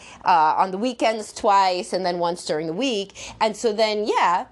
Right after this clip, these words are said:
that gets you up, by the way, to the three times a week, which a man definitely should be able to, to wait and not masturbate if he's having sex that he knows he's gonna have three times a week. Anybody listening to this podcast that's not,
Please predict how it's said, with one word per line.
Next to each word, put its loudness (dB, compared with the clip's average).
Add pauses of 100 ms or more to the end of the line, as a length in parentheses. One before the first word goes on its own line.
that 2
gets -4
you 0
up, -2
by 0
the -8
way, -2
to -12
the -6
three -8
times -6
a -6
week, -8
which -8
a -6
man -4
definitely -2
should -6
be -4
able -2
to, -2 (320)
to 2
wait 0
and -4
not 2
masturbate -4
if -16
he's -8
having 0
sex -2
that -8
he -8
knows -2
he's -10
gonna -6
have -4
three -8
times -4
a -12
week. -12 (360)
Anybody 2
listening -2
to -6
this -6
podcast -2
that's -8
not, 0